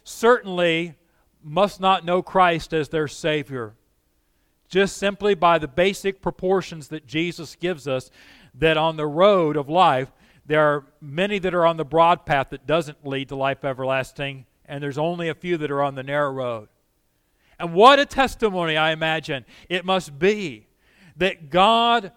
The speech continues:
upholds this, this struggling camp, so to speak, but to not struggle, but to glimmer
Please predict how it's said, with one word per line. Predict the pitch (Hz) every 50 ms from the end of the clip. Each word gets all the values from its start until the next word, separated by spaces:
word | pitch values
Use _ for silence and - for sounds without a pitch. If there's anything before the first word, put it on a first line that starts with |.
| _ _ -
upholds | 160 156 - - - 185 202 208 208 220 220 226 226 214 147 147 143
this, | 143 170 175 156 - - _ _ _ _ _ _ -
this | 165 - 147
struggling | - - - - - 180 208 240 233 240 247 240 240 240 233 208
camp, | - - 220 220 214 180 -
so | - - - 190 185 180
to | 175 160
speak, | - - - - 220 214 180 - _ -
but | - 190 185 - -
to | 190 190
not | 180 190 208 233 247 247 175
struggle, | - - - 185 175 160 151 123 123 120 113 104 - _ _ _ _ _ _ _ _ _ _ _ _ _ _ _ _ _ _ _ _ _ _ _ _ -
but | 131 135 202 208 202 -
to | - 208
glimmer | 160 - 190 185 190 214 240 247 220 185 135 107 110